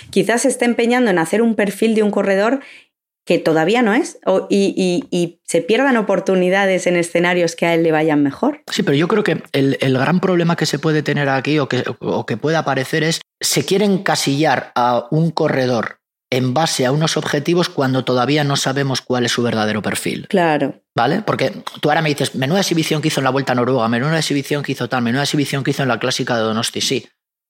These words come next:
Speaker 2: Menuda exhibición que hizo el otro día en la primera, eh, en la Itzulia, en la, en la primera etapa,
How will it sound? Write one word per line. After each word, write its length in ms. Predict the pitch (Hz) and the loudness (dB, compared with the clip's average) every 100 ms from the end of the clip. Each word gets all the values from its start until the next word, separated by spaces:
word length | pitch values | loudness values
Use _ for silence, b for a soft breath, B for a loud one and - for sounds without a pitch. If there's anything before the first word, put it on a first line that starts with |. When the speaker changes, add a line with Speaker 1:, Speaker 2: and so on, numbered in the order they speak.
| _ | _
Speaker 2:
Menuda 280 | 120 120 156 | -2 0 0
exhibición 480 | 160 139 131 147 139 | 0 0 0 0 0
que 120 | 139 | -2
hizo 120 | - | 0
el 60 | 123 | -2
otro 240 | 113 120 | 0 -2
día 400 | 127 127 120 - | 0 0 -2 -4
en 220 | 110 110 107 | -4 -2 -2
la 140 | 107 | -2
primera, 800 | 110 113 123 117 113 107 107 - _ _ | -2 -2 0 0 0 -2 -4 -10 _ _
eh, 760 | 117 113 113 113 110 107 107 - | -4 -2 -2 -2 -2 -2 -4 -4
en 120 | 113 | -2
la 60 | 107 | -2
Itzulia, 540 | 107 - 143 143 170 | -2 0 2 2 2
en 100 | 170 | 2
la, 140 | 120 110 | 0 -2
en 100 | 110 | -2
la 200 | 101 - | -2 -2
primera 340 | 120 123 135 | -2 0 0
etapa, 460 | 113 131 - - | 0 -2 -2 -8